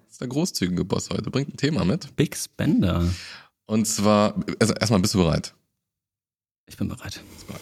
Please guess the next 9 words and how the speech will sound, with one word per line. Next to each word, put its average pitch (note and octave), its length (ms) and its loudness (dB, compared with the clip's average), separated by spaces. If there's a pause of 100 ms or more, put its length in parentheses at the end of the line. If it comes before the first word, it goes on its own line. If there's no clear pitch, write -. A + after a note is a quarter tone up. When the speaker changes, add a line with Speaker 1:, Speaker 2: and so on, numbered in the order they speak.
(120)
Speaker 1:
Okay, E3+ 260 2 (320)
das - 80 -16
ist E2 60 0
wichtig. F3+ 440 0
Speaker 2:
Ja. A2+ 200 6 (640)
Speaker 1:
Und G2 100 -2
zwar G2+ 440 4 (260)
sind G#2+ 260 2
ja F#2+ 400 6